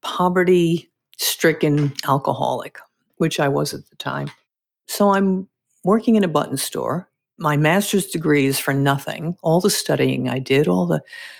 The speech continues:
the career work I did, it's all for nothing because I'm sitting here now. Oh, and I live in a,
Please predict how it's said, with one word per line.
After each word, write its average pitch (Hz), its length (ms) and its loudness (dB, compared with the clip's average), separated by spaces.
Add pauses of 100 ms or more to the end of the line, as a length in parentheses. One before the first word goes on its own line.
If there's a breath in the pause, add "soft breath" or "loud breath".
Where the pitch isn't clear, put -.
(120)
the - 100 -4
career 135 420 4
work 147 300 -4
I 147 100 -6
did, 147 320 -4
it's - 120 -4
all 254 120 4
for 254 140 0
nothing 247 360 0 (400)
because - 280 -4
I'm 202 120 2
sitting - 280 2
here 170 180 2
now. 160 240 2
Oh, 220 200 4
and 151 100 2
I 160 80 2
live 202 220 2
in 190 80 0
a, 160 100 -2